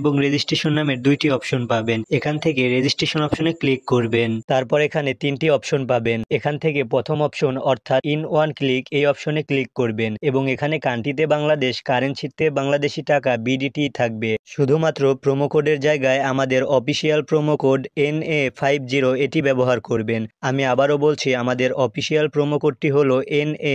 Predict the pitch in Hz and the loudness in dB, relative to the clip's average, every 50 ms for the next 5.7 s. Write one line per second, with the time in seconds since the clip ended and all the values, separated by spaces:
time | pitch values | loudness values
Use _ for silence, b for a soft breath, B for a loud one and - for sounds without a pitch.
0 | 135 - - - 139 139 147 139 123 113 120 127 120 117 117 110 110 - _ - | 0 -2 -2 0 0 0 0 -2 -2 0 0 2 2 2 2 0 -2 -4 _ -2
1 | 147 127 135 135 143 143 151 160 151 139 135 135 139 135 160 135 139 135 - - | 0 0 2 2 2 2 2 2 2 0 0 0 0 0 0 0 0 0 0 0
2 | 143 131 135 139 131 156 139 - 160 151 139 143 143 143 143 151 147 127 - 156 | 0 2 2 2 0 0 -2 0 0 0 2 2 2 2 0 0 0 0 0 0
3 | 151 156 156 151 - 143 139 139 135 131 131 147 143 135 - 170 156 151 - 160 | 2 2 0 0 0 0 2 2 0 0 0 0 -2 0 0 -2 -2 0 0 0
4 | 139 127 131 127 120 120 113 104 - - 147 131 139 139 127 - 147 139 127 - | 2 2 2 2 2 0 -2 -4 -2 -2 0 2 2 0 0 0 -2 -2 0 0
5 | - 139 143 151 143 151 143 135 123 120 127 110 - 143 | 0 2 2 2 2 2 0 0 0 -2 -2 0 -2 -4